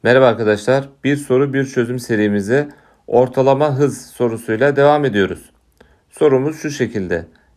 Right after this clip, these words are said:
Bir araç gideceği yolun ilk yarısını saatte seksen kilometre hızla, ikinci yarısını saatte yüz yirmi kilometre hızla giderse ortalama hızı ne olur?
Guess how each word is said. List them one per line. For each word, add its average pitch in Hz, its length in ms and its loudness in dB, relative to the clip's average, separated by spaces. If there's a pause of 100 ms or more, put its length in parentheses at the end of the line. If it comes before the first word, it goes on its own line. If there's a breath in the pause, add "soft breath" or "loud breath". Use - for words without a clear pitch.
(120)
Bir 156 100 2
araç 113 380 0
gideceği 131 480 -2
yolun 117 440 2
ilk 143 240 -6
yarısını 131 600 -2 (260 loud breath)
saatte 131 420 -2
seksen 139 440 -4
kilometre 107 440 -4
hızla, 98 580 -4 (300 loud breath)
ikinci 139 380 -4
yarısını 135 540 0
saatte 135 460 0
yüz 123 280 -4
yirmi 135 300 -4
kilometre 107 420 -2
hızla 113 380 0
giderse 131 720 -2 (240 loud breath)
ortalama 143 580 2
hızı 120 340 -2
ne 156 80 4
olur? 107 240 2